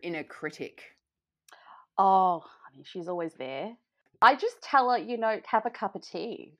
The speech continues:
Speaker 2: Just chill out.
Speaker 1: Just
Speaker 2: Like,
Speaker 1: chill.
Speaker 2: you
Speaker 1: Okay.
Speaker 2: don't have to always be on." <laughs> And so
Speaker 1: <laughs>
Speaker 2: I think just being playful with it and being, well, uh, it's kind of probably emerged out of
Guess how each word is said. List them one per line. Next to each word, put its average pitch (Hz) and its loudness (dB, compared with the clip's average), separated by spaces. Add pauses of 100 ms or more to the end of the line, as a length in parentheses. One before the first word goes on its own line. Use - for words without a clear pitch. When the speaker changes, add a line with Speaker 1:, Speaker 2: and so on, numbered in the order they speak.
Speaker 2:
Just - -16
chill - -8
out. 165 -2 (120)
Speaker 1:
Just 285 -4
Speaker 2:
Like, 214 0
Speaker 1:
chill. 165 0 (100)
Speaker 2:
you - 0
Speaker 1:
Okay. 190 -4
Speaker 2:
don't 269 6
have 302 2
to 285 -2
always 214 2
be 202 -2
on." 185 -2
<laughs> 254 -6 (2250)
And 277 -2
so 294 2 (260)
Speaker 1:
<laughs> - 0
Speaker 2:
I 262 4
think 277 -6
just 294 -4
being 240 -6
playful 247 -2
with 202 -2
it 190 0
and 185 -4
being, 196 -6
well, 196 0 (120)
uh, 196 -2 (100)
it's 233 -2
kind 262 -2
of 262 -8
probably 233 -6
emerged 185 -4 (100)
out 165 0
of 160 -4